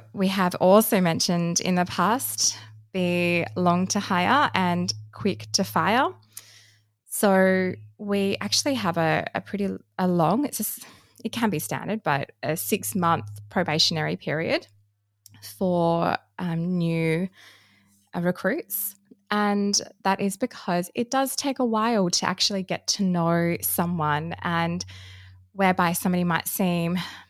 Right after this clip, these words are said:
amazing to begin with and good on the surface, once challenges start to arise in the business, then that's when <laughs> another side, um, comes through, and, you know, some of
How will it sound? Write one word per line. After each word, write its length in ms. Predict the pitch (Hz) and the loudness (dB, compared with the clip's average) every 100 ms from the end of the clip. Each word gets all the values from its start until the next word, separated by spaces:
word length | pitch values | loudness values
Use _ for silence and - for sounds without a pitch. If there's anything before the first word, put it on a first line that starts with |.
| - - | -10 0
amazing 640 | 208 185 185 196 190 180 | 2 4 2 2 0 -2
to 100 | - | -4
begin 360 | 175 180 294 269 | -4 -2 0 2
with 520 | 208 202 190 196 - - | 4 4 4 2 -4 -4
and 640 | 185 175 175 175 175 196 - - - - _ | -2 0 0 -2 -4 -6 -8 -8 -20 -20 _
good 200 | 185 196 | -4 0
on 100 | 185 | 0
the 80 | 170 | 0
surface, 880 | 165 240 254 247 180 175 180 - - - | 0 2 2 2 2 2 0 -4 -6 -6
once 640 | 214 196 185 185 - - - - | -4 2 4 2 0 -6 -6 -4
challenges 580 | - 226 269 277 226 | -2 0 2 2 2
start 280 | - 180 170 | 0 -4 -4
to 140 | - 185 | -2 -2
arise 400 | 180 165 170 180 | 2 2 2 0
in 80 | 175 | -2
the 80 | |
business, 720 | 170 160 165 160 156 165 - - _ _ _ _ | 0 -2 0 -2 -2 -4 -8 -10 _ _ _ _
then 720 | - 170 170 165 160 160 160 - _ - - _ _ | -2 2 2 0 0 -2 -4 -6 _ -20 -20 _ _
that's 320 | 185 175 - - | -2 0 -2 -2
when 520 | 185 170 165 160 175 180 - - - | 0 2 0 0 -2 -4 -8 -16 -4
<laughs> 400 | 233 220 202 - | 2 4 4 2
another 380 | 202 196 180 180 | 4 4 4 0
side, 720 | - 165 165 160 214 320 - - - - - | 0 0 2 2 0 -2 -6 -10 -20 -12 -4
um, 240 | 165 165 | -4 -4
comes 400 | - - 165 170 | -6 -4 -4 -4
through, 420 | - 165 156 151 | -8 -4 0 0
and, 460 | - 165 156 160 - - | -2 -4 -4 -4 -6 -6
you 80 | |
know, 100 | 165 | -8
some 300 | 165 - 170 | -8 -4 -2
of 120 | 165 | -2